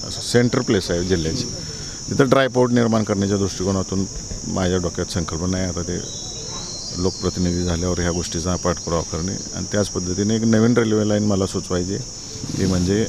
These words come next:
रत्नागिरी, कराड, माण तालुक्यातून, अ, पंढरपूरला आली पाहिजे.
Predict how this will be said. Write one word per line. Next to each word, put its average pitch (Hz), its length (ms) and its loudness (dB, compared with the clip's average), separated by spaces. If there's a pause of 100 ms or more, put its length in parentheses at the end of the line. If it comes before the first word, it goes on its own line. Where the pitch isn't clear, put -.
रत्नागिरी, 98 640 2
कराड, 95 440 2
माण 95 360 2
तालुक्यातून, 90 560 0 (640)
अ, 87 420 0 (1500)
पंढरपूरला 113 420 4
आली 85 140 2
पाहिजे. 90 280 -2